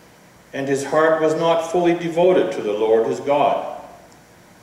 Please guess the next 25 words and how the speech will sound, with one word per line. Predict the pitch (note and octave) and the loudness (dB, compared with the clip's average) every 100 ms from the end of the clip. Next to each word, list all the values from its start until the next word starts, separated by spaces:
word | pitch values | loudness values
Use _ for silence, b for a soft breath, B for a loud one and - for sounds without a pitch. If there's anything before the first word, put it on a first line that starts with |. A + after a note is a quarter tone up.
| - | -6
as | G#2+ A2+ | -2 0
the | A#2+ A#2 | 0 2
heart | B2+ C3+ | 2 2
of | - | 2
David | C3+ C#3 C#3+ C#3+ | 2 2 2 -2
his | C#3+ - | -2 -2
father | D3+ D3+ - - | 0 2 2 0
had | G2+ - | -2 -4
been. | F#2+ E2 D#2+ - - - - - - - - - - - - - - - | -8 -10 -12 -20 -20 -20 -20 -20 -20 -20 -20 -20 -20 -20 -20 -20 -20 -14
He | C3+ | -10
followed | C#3 D3+ D3 D3 C#3+ A#2 | -2 2 4 6 4 2
Ashtoreth, | B2 C3 - - C3+ C#3+ - - - A2+ | 0 0 0 0 2 2 0 -4 -8 -6
the | |
goddess | A2+ A#2 A#2 B2 B2 | -2 0 4 4 2
of | G#2+ G#2 | -2 -4
the | A2 | -6
Sidonians, | A2 G#2 A#2 B2+ B2+ C3 - - - - - - - - - - - | -4 0 2 2 0 -2 -4 -8 -14 -18 -20 -20 -20 -20 -20 -18 -6
and | B2+ B2 | -4 0
Molech, | C3+ D3+ C#3+ C#3 - B2 | 2 4 4 4 0 -2
the | B2 | -4
detestable | C3 B2+ D3 D#3 - A#2+ A#2+ A2+ | -4 -4 -2 -2 -2 -2 0 0
god | A#2 A#2+ A#2 A#2 | 0 2 4 2
of | A2 A2 | 0 -4
the | A#2 | -6
Ammonites. | B2 B2+ G#2 F2 D#2+ - - - - | -6 -4 -4 -6 -8 -10 -12 -14 -18